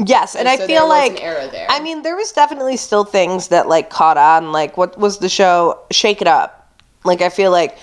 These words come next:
Speaker 1: people loved that, and that was, like, the
Speaker 2: Liv and Maddie? Good Luck Charlie?
Speaker 1: I remember Good Luck Charlie,
Speaker 2: Uh,
Speaker 1: like
Speaker 2: uh, um, uh, oh, fucking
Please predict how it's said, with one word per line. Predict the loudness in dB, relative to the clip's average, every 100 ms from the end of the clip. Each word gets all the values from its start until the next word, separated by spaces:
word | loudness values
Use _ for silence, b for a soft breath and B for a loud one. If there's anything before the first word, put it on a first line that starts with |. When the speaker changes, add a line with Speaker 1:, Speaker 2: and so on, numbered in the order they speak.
| B B
Speaker 1:
people | -4 -2 0
loved | 2 0 0 0
that, | 2 2
and | 2
that | 0 0 -6
was, | -12 -4
like, | -2 -2 -8
the | -4
Speaker 2:
Liv | -4
and | -4
Maddie? | -10 -12 -14 -18 -20 _ _ _ _ _ _ -16
Good | -14 -12
Luck | -14
Charlie? | -10 -10 -10 -14 -16 _ _ _ _ _ _ _ _ _ -2
Speaker 1:
I |
remember | 0 0 0
Good | -2 0
Luck | -2 -2
Charlie, | -2 0 0 -2
Speaker 2:
Uh, | 0
Speaker 1:
like | 0 2 0
Speaker 2:
uh, | -4 -8 -10 -10 -10 -10 -10 -10 -12 -14
um, | -18 -16
uh, | -14 -10 -10 -10 -12 b b b -20 _ _ _ _ _ _ _ _ _
oh, | -20 -20 _
fucking | -20 -20 -20